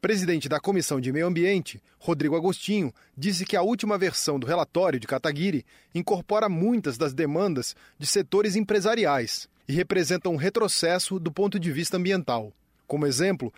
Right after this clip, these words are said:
ele destacou a previsão de que caberá aos executivos federal, estadual e municipal definir por decreto a lista de atividades e de empreendimentos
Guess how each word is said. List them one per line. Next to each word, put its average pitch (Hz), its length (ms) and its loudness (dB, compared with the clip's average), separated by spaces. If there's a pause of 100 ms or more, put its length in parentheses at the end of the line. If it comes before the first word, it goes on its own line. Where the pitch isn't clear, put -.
(160)
ele 156 140 0
destacou 175 440 0
a 180 60 2
previsão 180 640 0 (260)
de 135 100 -10
que 160 140 -10
caberá 196 380 2
aos 151 240 2
executivos 165 720 -2
federal, 165 580 0 (160)
estadual 151 680 0
e - 80 -4
municipal 165 680 2 (320)
definir 143 520 0
por 147 160 -2
decreto 185 560 0 (320)
a 185 100 2
lista 202 320 2
de 185 80 0
atividades 185 800 0
e 156 100 -6
de 147 140 -2
empreendimentos 190 800 0